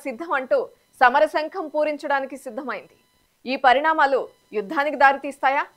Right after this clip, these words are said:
ఇరు దేశాల బలాబలాలేంటి? మద్దతిచ్చే దేశాలేంటి? మూడో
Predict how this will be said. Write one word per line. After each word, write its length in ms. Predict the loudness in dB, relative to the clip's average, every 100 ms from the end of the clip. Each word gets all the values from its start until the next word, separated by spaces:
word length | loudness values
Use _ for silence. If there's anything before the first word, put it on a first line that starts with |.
| _ _ _ -4
ఇరు 120 | -2 0 0
దేశాల 340 | 0 4 6 8 8
బలాబలాలేంటి? 800 | 8 8 6 4 2 0 -4 -14 _ _ _ _ _ _ 2
మద్దతిచ్చే 520 | 4 4 0 -4 -4 0 2
దేశాలేంటి? 600 | 2 0 -2 -2 -6 -18 _ _ -6 0
మూడో 200 | 6